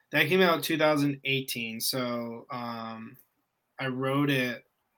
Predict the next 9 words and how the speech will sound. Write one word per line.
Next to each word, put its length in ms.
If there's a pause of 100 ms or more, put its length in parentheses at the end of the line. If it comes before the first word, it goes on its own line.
(100)
out 240
of 100
a 40
place 440
of, 260 (300)
um, 400
healing. 540 (380)
And, 520 (800)
uh, 360